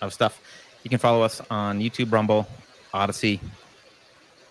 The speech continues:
maybe Utreon. I can never remember our Utreon status. I think we're kinda there, but not live streaming. Uh, we're also on unsafespace dot com. You can live stream. We, we put our live streams there. You can follow us on Twitter,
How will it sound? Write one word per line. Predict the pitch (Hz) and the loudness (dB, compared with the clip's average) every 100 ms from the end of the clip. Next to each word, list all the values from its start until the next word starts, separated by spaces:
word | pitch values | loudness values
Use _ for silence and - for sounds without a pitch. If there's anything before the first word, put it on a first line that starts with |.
| _ | _
maybe | 104 120 113 | -4 -2 0
Utreon. | 120 - 123 120 117 | -2 0 0 2 0
I | |
can | 107 113 | 0 0
never | 107 110 | 0 2
remember | 107 98 98 104 | 0 0 0 0
our | 101 92 | 0 0
Utreon | 98 - 107 95 95 | -4 -2 -4 -4 -6
status. | - 101 110 117 - | -2 0 0 -2 -4
I | 101 | -4
think | - - | -4 -6
we're | 101 | -8
kinda | - 104 107 | -2 0 2
there, | 107 107 | 4 4
but | 95 98 | 2 0
not | 101 92 | -2 0
live | 101 - | 0 0
streaming. | 113 110 113 - - - - | 0 0 0 -8 -20 -20 -4
Uh, | 101 95 101 | 0 2 6
we're | 113 | 6
also | 113 131 92 | 6 4 2
on | 107 107 | 2 4
unsafespace | 104 120 120 110 117 - | 4 4 4 4 4 2
dot | 110 | 2
com. | 143 139 | 4 4
You | 107 | 2
can | - 95 | 0 -2
live | 92 | -2
stream. | - 104 95 - | -4 -4 -4 -2
We, | 101 92 90 - | -2 -2 -6 -4
we | 98 | -4
put | - 113 | 2 4
our | 95 | 4
live | 98 | 2
streams | - 98 | -2 2
there. | 135 | 4
You | 123 | 4
can | - | 2
follow | 107 107 | 4 4
us | 101 | 4
on | 101 | 2
Twitter, | - 139 | 6 6